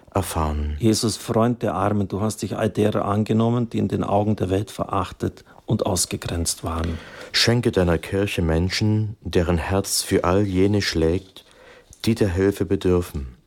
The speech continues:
Speaker 1: die in karitativen Diensten oder als Diakone den Notleidenden beistehen.
Speaker 2: Jesus, Abbild des Vaters, du bist in die Stille gegangen, um ganz im Gebet bei deinem Vater zu sein.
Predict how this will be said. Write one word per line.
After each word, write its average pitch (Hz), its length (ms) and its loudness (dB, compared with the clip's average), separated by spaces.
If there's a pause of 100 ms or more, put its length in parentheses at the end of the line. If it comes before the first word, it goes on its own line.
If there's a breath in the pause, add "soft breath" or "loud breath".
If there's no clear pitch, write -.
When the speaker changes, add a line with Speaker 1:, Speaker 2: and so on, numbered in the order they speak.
(480)
Speaker 1:
die - 80 0
in 180 160 2
karitativen 98 1160 -2
Diensten 107 720 0
oder 85 180 0
als 80 240 0
Diakone 95 760 0 (460 loud breath)
den 87 160 4
Notleidenden 90 1040 2
beistehen. 71 680 -4 (180)
Speaker 2:
Jesus, 104 400 0
Abbild 104 400 0
des - 160 -2
Vaters, 107 440 -2
du 104 100 -8
bist - 240 -2
in 101 80 0
die 110 100 0
Stille 113 380 2
gegangen, 101 500 0
um 92 240 -4
ganz 107 320 0
im 131 80 0
Gebet 95 480 -2
bei - 80 -2
deinem 98 300 0
Vater - 420 -6
zu - 140 -4
sein. 90 400 -2